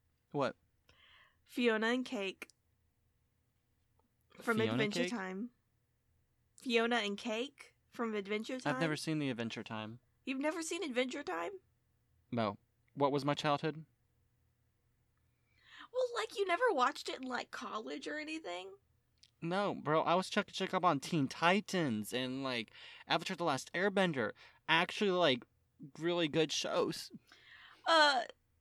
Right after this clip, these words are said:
Speaker 2: Adventure Time is a really good show. Okay.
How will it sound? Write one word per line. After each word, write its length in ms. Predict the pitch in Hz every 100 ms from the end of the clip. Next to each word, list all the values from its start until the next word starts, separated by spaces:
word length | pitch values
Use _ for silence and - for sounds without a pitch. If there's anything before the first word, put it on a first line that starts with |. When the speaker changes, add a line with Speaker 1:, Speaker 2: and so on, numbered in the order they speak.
| _ _ _ _ _
Speaker 2:
Adventure 400 | - 311 233 240 466
Time 360 | - 208 220 240
is 180 | 240
a 60 | 208
really 260 | - 190 208
good 220 | 185 196
show. 500 | - - 185 - - -
Okay. 640 | 226 - 254 - - -